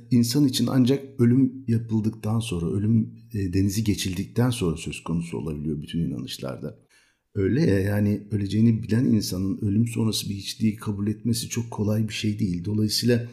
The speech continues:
mutlaka varılabilen sonsuz bir mutluluk bu hikayeye eklenmek istiyor. Diğer ihtimal onu delirtiyor. Şimdi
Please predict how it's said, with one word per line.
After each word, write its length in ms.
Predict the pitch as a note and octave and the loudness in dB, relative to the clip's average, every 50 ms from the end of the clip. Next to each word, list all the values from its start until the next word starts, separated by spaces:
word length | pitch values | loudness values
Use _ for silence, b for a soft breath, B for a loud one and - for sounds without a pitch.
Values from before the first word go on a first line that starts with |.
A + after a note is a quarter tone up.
| B B B - | B B B 4
mutlaka 880 | A#2 A#2 A#2+ A#2 - E3+ D3 - - - G2 G2+ G#2+ - - - _ _ _ _ _ | 4 4 4 4 0 0 0 0 0 -2 -2 -2 -2 -4 -8 -16 _ _ _ _ _
varılabilen 560 | G#2 A2 A2 A2+ A2+ A#2 A2+ A2 A2 A#2 A#2 A#2 | 2 4 4 6 6 6 6 6 4 4 4 2
sonsuz 420 | A#2 - A#2 A#2 A#2 A#2 C3+ C3 | 2 4 2 2 4 2 2 2
bir 80 | B2 A#2+ | 4 6
mutluluk 540 | A#2+ A#2+ A#2 A#2 A#2 B2 C3 B2+ - - | 6 6 4 2 0 0 0 0 -2 -2
bu 300 | G#2 G2+ F#2+ - - - - - | 0 0 0 0 -4 -12 -8 -6
hikayeye 500 | A2 G#2+ - G2 F#2 F2+ F#2 F2+ E2+ - | -6 -4 -2 -4 -4 -2 -2 -2 -2 -2
eklenmek 540 | - - - - F2 E2+ E2 D#2+ E2 - - | -2 -6 -6 -4 -2 0 0 -2 -2 -6 -4
istiyor. 440 | - - - - E2 D#2+ - C#2+ - - _ b b b b b b b b b _ - | -4 -4 -4 -4 -4 -6 -6 -6 -10 -16 _ b b b b b b b b b _ 2
Diğer 200 | A2 C3 C3+ A#2 | 4 6 6 4
ihtimal 340 | - - - A2 A#2+ A#2+ A2+ | 2 0 0 0 2 4 4
onu 240 | G#2 G#2+ A2 G2+ | 4 4 2 2
delirtiyor. 460 | G2 F#2 F2+ F#2 - - - - F#2+ - | 0 -2 -2 -4 -6 -8 -10 -10 -10 -8
Şimdi 440 | - - G2+ G2 G#2+ A2 A2+ B | -4 -4 0 0 0 0 0 B